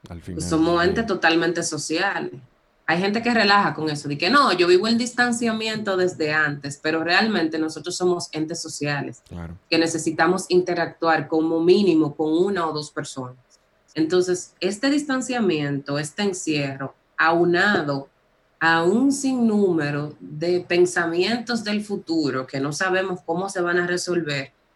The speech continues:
Speaker 2: por lo menos no en el futuro inmediato, puede funcionar como un detonante para personas que tienen una, un problema de enfermedad mental.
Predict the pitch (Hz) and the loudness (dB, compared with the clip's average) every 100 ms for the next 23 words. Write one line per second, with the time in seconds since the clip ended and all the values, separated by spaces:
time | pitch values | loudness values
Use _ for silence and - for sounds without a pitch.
0 | _ 151 151 147 156 180 175 180 190 190 | _ -2 2 2 2 2 4 4 2 -2
1 | 180 160 147 165 185 196 190 151 139 - | -4 -8 -6 -2 -2 -2 -2 -4 -6 -10
2 | _ _ _ _ _ _ 185 208 247 233 | _ _ _ _ _ _ 0 2 2 -2
3 | - - 226 214 - 190 170 175 180 165 | -6 0 2 2 2 0 0 2 0 0
4 | - 165 160 160 180 208 214 196 165 156 | -2 -4 0 0 0 0 -2 -2 0 2
5 | 151 139 127 - 117 _ _ _ _ _ | 0 -2 -8 -16 -20 _ _ _ _ _
6 | _ 156 160 156 156 147 165 175 - 156 | _ 2 2 2 -2 -2 -2 -2 -4 -4
7 | 160 196 214 165 156 160 156 151 147 156 | 0 0 2 0 0 0 0 -2 -4 -8
8 | 151 156 147 147 143 139 139 135 135 131 | -6 -2 0 0 -2 -4 -4 -4 -2 -4
9 | 135 127 - - | -6 -10 -14 -16